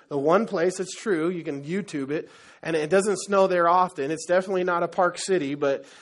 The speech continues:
um, they do get snow, and they have a lift, and, um, that's in the north part. Now, where Jesus just left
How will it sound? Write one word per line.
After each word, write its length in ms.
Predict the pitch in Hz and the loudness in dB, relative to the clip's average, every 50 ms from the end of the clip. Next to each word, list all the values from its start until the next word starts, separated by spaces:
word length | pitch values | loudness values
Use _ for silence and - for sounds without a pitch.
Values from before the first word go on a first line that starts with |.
| - - - | -18 -8 -4
um, 460 | - 170 156 139 139 135 139 147 - _ _ - | -2 0 0 0 -2 -4 -8 -12 -16 _ _ -6
they 100 | 160 170 | -4 -4
do 200 | 160 143 175 190 | 0 2 2 2
get 200 | 196 208 214 214 | 4 4 2 2
snow, 500 | 214 - 208 180 160 147 147 165 185 190 - | 0 -2 -2 0 0 2 2 0 -2 -2 -6
and 100 | 147 143 | -8 -6
they 60 | 139 | -6
have 220 | 139 151 156 185 202 | -4 -4 -4 -2 0
a 40 | 202 | 2
lift, 440 | 180 151 143 151 170 170 - _ _ _ _ - _ _ _ _ - | 2 2 2 0 0 -4 -8 _ _ _ _ -20 _ _ _ _ -10
and, 480 | 160 156 143 143 143 143 147 151 151 - - | -10 -8 -6 -6 -6 -6 -8 -8 -10 -10 -8
um, 400 | - 151 147 143 143 135 139 147 | -4 -4 -2 -2 -2 -4 -6 -4
that's 320 | 143 151 147 160 156 - | -4 -2 -2 -2 -4 -8
in 180 | - - 165 160 | -12 -10 -6 -4
the 80 | 151 143 | -4 -2
north 360 | 147 156 160 165 165 165 - | 0 0 0 0 0 -2 -4
part. 200 | - 175 151 135 | -4 -2 -2 -2
Now, 160 | 151 160 165 | -2 -4 -2
where 200 | 165 185 196 196 | 2 2 2 2
Jesus 440 | 180 165 208 226 208 202 226 185 147 | 0 -2 -4 -4 -4 -4 -6 -6 -6
just 300 | 147 160 196 190 196 - | -4 -2 -2 -2 -4 -6
left 640 | 160 160 196 254 269 208 165 143 170 185 - - | -8 -4 0 0 2 2 0 0 -2 -4 -8 -12